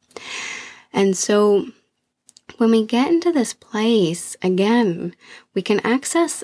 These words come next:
a little bit more compassion that even though it's super frustrating, super annoying, a little bit dysfunctional, it's also kind of just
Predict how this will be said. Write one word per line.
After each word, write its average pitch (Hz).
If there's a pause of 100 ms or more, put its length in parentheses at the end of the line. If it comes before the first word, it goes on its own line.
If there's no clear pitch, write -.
(120)
a 190
little 208
bit 254
more 196
compassion 240 (460)
that 190 (500)
even 214
though 233
it's 190
super 247
frustrating, 180
super 226
annoying, 170
a 175
little 196
bit 233
dysfunctional, 180 (560)
it's 190
also 196
kind 196
of 180
just 170